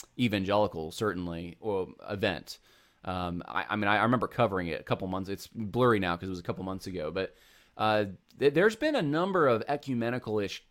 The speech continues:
type of things that have happened, and I don't remember anyone losing their mind over it in Big Eva.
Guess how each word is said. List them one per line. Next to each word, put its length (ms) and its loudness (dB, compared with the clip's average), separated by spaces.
type 280 -4
of 120 -6
things 460 -4
that 80 -4
have 100 -6
happened, 380 -4
and 100 -8
I 120 -2
don't 160 0
remember 380 0
anyone 400 -2
losing 280 -2
their 120 -4
mind 320 -4
over 300 -8
it 160 -16
in 160 -6
Big 220 -6
Eva. 320 -10